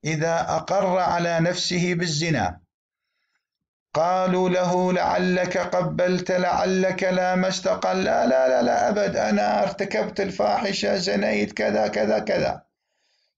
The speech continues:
ثم بعد ذلك أخذوه ليرجموه، كان متزوج وعقوبته الرجم. هذا عندما رأى الرجم والمسألة صارت، يعني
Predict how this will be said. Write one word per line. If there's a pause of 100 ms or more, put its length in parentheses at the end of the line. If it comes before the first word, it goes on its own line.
(120)
ثم (140)
بعد
ذلك (400)
أخذوه
ليرجموه،
كان
متزوج (600)
وعقوبته
الرجم. (1300)
هذا
عندما
رأى
الرجم (300)
والمسألة
صارت،
يعني